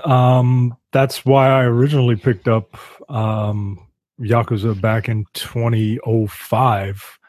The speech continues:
'cause I knew that I was never going to be able to kill Lon D. And, uh, it's, it's great. Like, if you, if you were a Shenmue fan, like, get Yakuza. And, um,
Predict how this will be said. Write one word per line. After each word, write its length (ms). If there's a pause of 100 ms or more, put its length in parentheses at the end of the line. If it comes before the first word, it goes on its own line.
(380)
'cause 140
I 80
knew 440
that 120
I 60
was 160
never 400
going 220
to 60
be 200
able 140
to 60
kill 340
Lon 320
D. 360 (640)
And, 360
uh, 760
it's, 840 (160)
it's 180
great. 420
Like, 220
if 140
you, 360 (680)
if 160
you 480 (160)
were 260
a 20
Shenmue 380
fan, 380
like, 180 (320)
get 300 (260)
Yakuza. 680 (360)
And, 640
um, 580